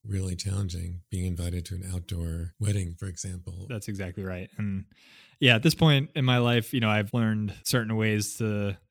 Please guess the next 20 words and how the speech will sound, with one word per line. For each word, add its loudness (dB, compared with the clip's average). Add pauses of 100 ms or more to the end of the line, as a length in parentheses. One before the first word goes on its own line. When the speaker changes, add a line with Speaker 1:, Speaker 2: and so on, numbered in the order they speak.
(120)
Speaker 2:
politely 0
say 0
no 0
or, -2
or 0
decline -2
if -14
it's -4
sort -2
of -2
easiest -2
that -4
way, -2
or -2
if, -6
or -4
if -12
it's -10
likely -4
to, -6